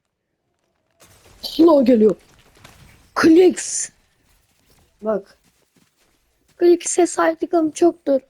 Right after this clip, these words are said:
Çoktur ama yani oynayış işte. Bak, mamut da varmış ya.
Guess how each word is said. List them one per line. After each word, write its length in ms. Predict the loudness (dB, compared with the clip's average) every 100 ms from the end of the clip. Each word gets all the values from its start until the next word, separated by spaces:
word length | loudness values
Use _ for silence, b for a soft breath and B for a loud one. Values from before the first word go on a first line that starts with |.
| _ _ _ _ _ _
Çoktur 580 | -2 0 0 0 0 0
ama 420 | -2 -2 -2 -2 -6 _ _ _ _ _ _ _ _ _ _ _ _ _
yani 380 | 0 2 2 0 -8 _ _ _ _ _ _ _ _ _ _ _ _ _ _ _ _ _ _ _ _ -2
oynayış 500 | -2 -2 -4 -4 -2
işte. 400 | -2 -2 -4 -4 _ _ _ _
Bak, 240 | -2 -2 -2
mamut 440 | -2 0 -2 -2
da 100 | 0
varmış 500 | 0 0 -4 -6 -4
ya. 300 | -4 -6 -8